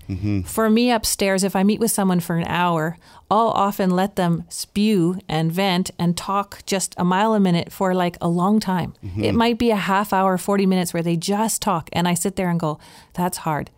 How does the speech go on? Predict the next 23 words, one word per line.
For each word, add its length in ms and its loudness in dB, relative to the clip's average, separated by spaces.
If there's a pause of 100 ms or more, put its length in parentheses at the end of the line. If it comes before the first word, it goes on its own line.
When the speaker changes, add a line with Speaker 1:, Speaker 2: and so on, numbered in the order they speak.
(120)
Speaker 2:
That's 300 -2 (100)
awful. 400 -4 (220)
Yep, 360 -2 (200)
that's 320 -2
difficult. 560 -2 (100)
Oh, 380 0
I'm 300 2
so 180 -2
sorry." 440 -2 (340)
And 220 0
over 280 2
and 80 0
over 220 0
again, 160 2
just 180 -2
listening. 580 2 (400)
"How 240 -2
long 220 2
has 140 2
this 160 0
been 140 -2
going 340 2
on? 400 4